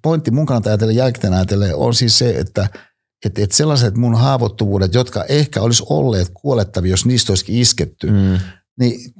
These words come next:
Speaker 1: sattui kuitenkin olemaan ne ympäristöt sellaisia, että kukaan ei siihen iskenyt. Ja sit siinä oli aika paljon sitten sellaista porukkaa, jotka oli valmis tulemaan siihen mun oikeastaan tueksi ja puolustukseksi, vaikka yliopistollakin sitten Ilkka Niiniluoto erikoisesti mun,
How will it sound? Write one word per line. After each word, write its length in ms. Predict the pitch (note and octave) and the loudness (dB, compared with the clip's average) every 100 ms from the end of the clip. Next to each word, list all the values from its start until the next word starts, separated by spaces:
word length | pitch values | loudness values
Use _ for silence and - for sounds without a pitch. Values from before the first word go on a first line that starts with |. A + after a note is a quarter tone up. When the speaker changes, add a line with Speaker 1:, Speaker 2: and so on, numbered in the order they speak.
| _ | _
Speaker 1:
sattui 380 | - E3 D#3+ A#2 | -2 -2 -2 -4
kuitenkin 320 | D3 C#3 C3 | -2 -2 -2
olemaan 240 | C#3+ D3+ A#2+ | 0 0 0
ne 60 | |
ympäristöt 560 | A#2+ D3+ B2 G2 G#2 G2 | 0 0 0 -2 -2 0
sellaisia, 480 | C#3 B2 G2+ G#2+ G#2 | 0 0 0 0 0
että 180 | G#2 - | -2 -2
kukaan 360 | D3 C3+ G#2 | -2 0 2
ei 80 | G#2 | 2
siihen 240 | A#2+ A#2+ | 2 2
iskenyt. 420 | C#3 D3 - G#2+ G#2 | 0 0 0 0 2
Ja 60 | |
sit 140 | A#2 A#2+ | 0 0
siinä 180 | C3 A#2 | 0 0
oli 80 | A2+ | 0
aika 200 | C3 B2+ | 0 -2
paljon 320 | - D#3+ A#2+ | -2 0 2
sitten 260 | A2+ A#2 A#2 | 0 0 0
sellaista 360 | B2 A#2 G#2+ - | 2 0 0 0
porukkaa, 420 | B2 G#2+ - G2+ | 0 0 -2 -2
jotka 180 | F#2+ A2 | 0 0
oli 120 | A2+ | 0
valmis 400 | C3+ C3+ A2+ G#2 | 0 2 2 0
tulemaan 420 | B2+ B2 G#2+ G#2 | 0 0 2 2
siihen 220 | G#2+ A#2+ A2 | 2 2 2
mun 320 | B2 A#2 G2 - _ _ _ _ _ _ _ | 2 0 -2 -6 _ _ _ _ _ _ _
oikeastaan 500 | - A#2+ A#2 - A#2+ | -2 0 0 0 -2
tueksi 520 | A#2+ D3 B2 G#2+ - G#2+ | 0 0 0 0 0 0
ja 140 | G#2+ | -2
puolustukseksi, 960 | - D3+ B2+ G2+ - F2 - D#2+ - G2 | -2 -2 0 0 -2 -2 -2 0 0 0
vaikka 180 | G#2+ C3 | 0 0
yliopistollakin 720 | C3+ A2 F#2 - F2 F2 - | 0 0 -2 -2 -2 0 0
sitten 400 | A2+ A2 F#2 F2 - - - _ _ - | 0 0 -2 -2 -6 -18 -20 _ _ -6
Ilkka 240 | B2+ A#2+ | -4 0
Niiniluoto 420 | A2+ A#2 G2 F2 G2 | 0 2 0 0 0
erikoisesti 600 | G2+ F#2 F2+ F#2 - F#2+ | 0 0 0 0 0 0
mun, 260 | F#2+ F2 | 2 0